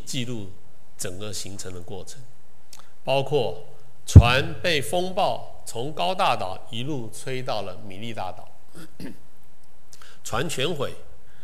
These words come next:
全船的人却奇迹似的一个也没有失丧。就在这一系列的奇迹之下，全船的两百多个人呢，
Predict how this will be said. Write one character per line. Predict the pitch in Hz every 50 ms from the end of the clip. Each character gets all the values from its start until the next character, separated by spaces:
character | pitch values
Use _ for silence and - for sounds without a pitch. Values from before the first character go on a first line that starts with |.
| - - - - -
全 | - - 143 202
船 | 180 175 190
的 | 196 175
人 | 151 143 156 - -
却 | - - 196 180 147 123
奇 | - - - 156 165
迹 | 165 190 196
似 | 190 - - 180
的 | 139 123
一 | - -
个 | 131 160 139
也 | 113 98
没 | 101 135
有 | 135 98
失 | - - - - 143
丧。 | 135 - 156 110 - - - - - - - - - - - - - - - - - - - - - -
就 | - 214
在 | - 233 208
这 | 185 208 196
一 | 165 170
系 | - - - - 214 202 190 185
列 | 180 175
的 | 156
奇 | 135 - - 135 131
迹 | 135 139 147
之 | 139 135 139
下， | 135 - 156 120 104 90 80 - - - - - - - - - - - - - - - - - - - - - - - - - - -
全 | - - - - 107 113 147 170 165
船 | - - - 104 110 117 117
的 | 117 107
两 | 107 104 104 135 160 147
百 | 117 95
多 | 87 82 117 123 120
个 | 110
人 | 104 95 87 90
呢， | 95